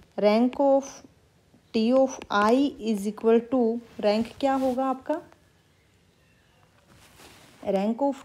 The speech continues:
T I is equal to one because F is non-zero,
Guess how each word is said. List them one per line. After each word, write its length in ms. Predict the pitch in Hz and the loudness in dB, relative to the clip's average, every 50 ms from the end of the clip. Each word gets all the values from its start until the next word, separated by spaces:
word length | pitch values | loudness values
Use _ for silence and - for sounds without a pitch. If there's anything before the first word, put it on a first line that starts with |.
| - - | -6 -2
T 200 | 247 240 247 247 | -2 -2 -2 -2
I 440 | - 233 233 233 233 214 196 208 214 226 | -2 -2 0 0 0 0 -2 -4 -4 -4
is 220 | 226 214 202 214 | -4 -4 -2 -6
equal 320 | 220 214 - - 233 233 | -8 -6 0 2 2 2
to 140 | 226 - 233 226 214 208 214 | 2 -2 -6 -6 -6 -4 -2
one 340 | - 285 277 254 247 254 247 - _ - 208 | 0 0 2 2 0 -2 -4 -8 _ -8 -4
because 600 | 208 233 233 - - 294 285 262 240 247 240 - - - _ _ _ _ _ _ - _ _ _ _ _ _ - _ - - _ _ _ _ _ - | -2 -2 -2 0 0 4 4 6 4 4 2 -6 -14 -20 _ _ _ _ _ _ -20 _ _ _ _ _ _ -20 _ -20 -20 _ _ _ _ _ -4
F 380 | - 202 202 233 233 - - - | 0 2 2 2 0 -2 -4 -2
is 340 | 294 277 262 254 247 - - - - _ _ | 0 0 0 -2 -4 -6 -10 -20 -20 _ _
non-zero, 680 | 214 202 202 208 214 226 233 233 262 269 277 302 370 | -2 0 0 2 2 2 2 2 0 0 0 -2 -4